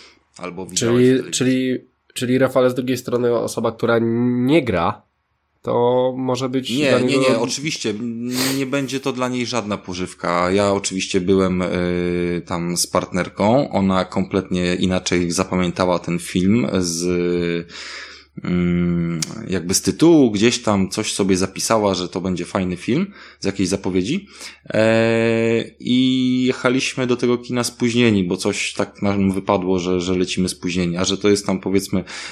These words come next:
Speaker 1: e, no, pół godziny drogi przy, przy dobrym wietrze, to akurat był jakiś dzień wolny, mm, wolna niedziela, tak zwana niehandlowa u nas teraz, y, to, to ja się skupiłem na tym, żeby tam dojechać na czas,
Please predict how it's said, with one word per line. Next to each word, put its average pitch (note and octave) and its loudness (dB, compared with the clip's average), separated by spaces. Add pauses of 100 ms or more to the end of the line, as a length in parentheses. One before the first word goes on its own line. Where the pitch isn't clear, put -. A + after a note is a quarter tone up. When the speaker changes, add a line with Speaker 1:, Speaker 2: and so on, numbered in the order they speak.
(160)
Speaker 1:
e, F#2 0 (1160)
no, G2 -4
pół A2+ 4
godziny G2 4
drogi F#2+ 2
przy, - -2
przy F2+ -4
dobrym F2+ 0
wietrze, F#2 0
to G#2+ 0
akurat F#2 -2
był F#2 0
jakiś F2+ -4
dzień F#2 0
wolny, F#2 2
mm, A2+ -4
wolna F#2 0
niedziela, F#2+ 0 (600)
tak F#2 -4
zwana G2 2
niehandlowa G2+ 2
u G#2 0
nas C#3+ -2
teraz, - -2 (300)
y, G#2+ -8
to, A#2+ 2
to - 2
ja B2+ 4
się C3 -2
skupiłem A#2+ 2
na A#2 4
tym, A#2 -2
żeby A2 0
tam A2 0
dojechać G#2+ 0
na A2 -2
czas, A#2 0